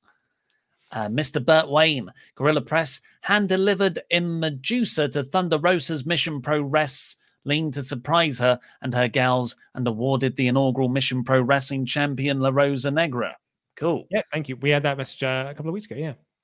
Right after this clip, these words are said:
Speaker 1: Uh, Alison Kay takes on Thunder Rosa February sixth in a steel cage at Mission Pro Wrestling. Uh, wishes granted only to Title Match Network. There you go. There's Mister Burt Wayne again.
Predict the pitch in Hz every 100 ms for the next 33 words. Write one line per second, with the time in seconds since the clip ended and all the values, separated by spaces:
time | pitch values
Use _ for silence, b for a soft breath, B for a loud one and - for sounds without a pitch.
0 | b b b 120 110 117 117 110 113 110
1 | 120 131 135 135 131 131 127 120 135 123
2 | 131 135 - 135 131 135 139 131 - 175
3 | - 143 135 - 175 135 135 156 190 160
4 | 131 139 147 131 143 139 147 139 180 180
5 | 135 B B B B - 127 120 143 156
6 | 135 151 151 147 147 - 175 165 143 131
7 | B B 135 127 143 135 139 123 123 123
8 | - 127 135 143 196 - - _ _ _
9 | 107 98 113 131 113 113 117 - 107 101
10 | b b b b _ 120 113 - 120 120
11 | 117 110 104 123 123 147